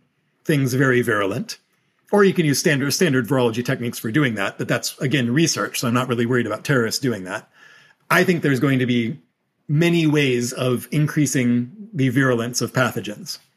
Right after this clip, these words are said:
artificially, some that nature does by co-opting them, some using different ways that nature is not going to try, because, again,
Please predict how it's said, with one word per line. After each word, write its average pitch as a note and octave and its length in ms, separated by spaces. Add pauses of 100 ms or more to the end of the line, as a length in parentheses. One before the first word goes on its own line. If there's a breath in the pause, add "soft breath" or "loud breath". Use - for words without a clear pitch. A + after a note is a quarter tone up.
(540)
artificially, C3 840
some D#3+ 300
that D#3 100
nature D3 280
does C3+ 380
by C3 200
co-opting C3 500
them, C3 280 (300 soft breath)
some C3+ 560 (160)
using B2+ 360
different D#3 320
ways B2 340
that C3 160
nature C3 260
is B2 140
not C3+ 180
going B2+ 200
to A#2 80
try, D3 260
because, C#3+ 240
again, D#3 360